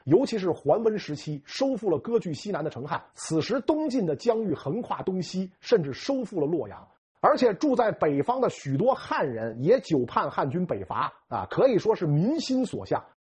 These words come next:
此外，从各个方面相比之下，北方的各个政权见东晋犹如小巫见大巫。在这种情形之下，为什么桓温北伐越打越没希望，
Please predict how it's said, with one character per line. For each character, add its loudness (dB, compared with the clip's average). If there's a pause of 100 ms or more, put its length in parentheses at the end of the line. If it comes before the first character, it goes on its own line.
(100)
此 0
外， 4
从 0
各 4
个 2
方 -2
面 0
相 -2
比 -4
之 -4
下， -2 (200)
北 4
方 0
的 2
各 2
个 0
政 -2
权 -4
见 0
东 -2
晋 -2
犹 0
如 0
小 -4
巫 -6
见 2
大 -8
巫。 -8 (280)
在 6
这 4
种 2
情 0
形 0
之 -2
下， 0 (200)
为 4
什 0
么 0
桓 0
温 0
北 -2
伐 -4
越 2
打 -6
越 2
没 0
希 -4
望， 0